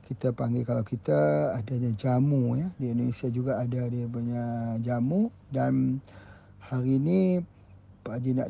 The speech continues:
cerita cara membuatnya seperti mana yang telah Pak Haji, uh, berjanji semalam, ya.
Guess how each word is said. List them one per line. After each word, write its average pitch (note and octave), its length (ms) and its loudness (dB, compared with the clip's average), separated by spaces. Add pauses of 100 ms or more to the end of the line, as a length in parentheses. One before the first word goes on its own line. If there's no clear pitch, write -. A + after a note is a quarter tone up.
cerita C#3 320 0
cara C3 400 0
membuatnya C3 880 0
seperti - 240 -16
mana B2 240 0
yang A#2+ 160 0
telah A#2+ 240 -2
Pak A2+ 240 -4
Haji, A#2 560 -4
uh, A#2 420 -4 (880)
berjanji B2 560 4
semalam, A#2 560 0
ya. D3+ 80 -2